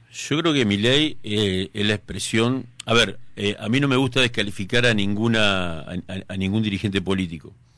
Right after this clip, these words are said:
Eh, sería muy soberbio de mi parte. Lo que sí digo que Milei me parece que es producto de, eh, de muchos errores nuestros, eh,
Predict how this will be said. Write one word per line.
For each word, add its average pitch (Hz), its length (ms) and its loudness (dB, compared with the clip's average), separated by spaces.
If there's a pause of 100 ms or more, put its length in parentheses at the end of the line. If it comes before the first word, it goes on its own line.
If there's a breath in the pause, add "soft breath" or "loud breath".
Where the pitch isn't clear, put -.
(520 soft breath)
Eh, 92 420 -14 (260)
sería 107 320 2
muy 120 160 4
soberbio 117 480 4
de 107 80 4
mi 98 100 0
parte. 82 480 -2 (120)
Lo 90 160 -6
que 95 100 -14
sí - 160 -4
digo 120 240 4
que 98 100 -2
Milei 98 300 2
me 117 120 2
parece 107 380 -6
que 101 140 -6
es 101 100 -8
producto 120 720 0 (540 soft breath)
de, 120 480 2
eh, 90 680 -4 (1400 soft breath)
de 113 80 -10
muchos 120 280 4
errores 120 300 4
nuestros, 147 480 2 (1120 soft breath)
eh, 85 720 -8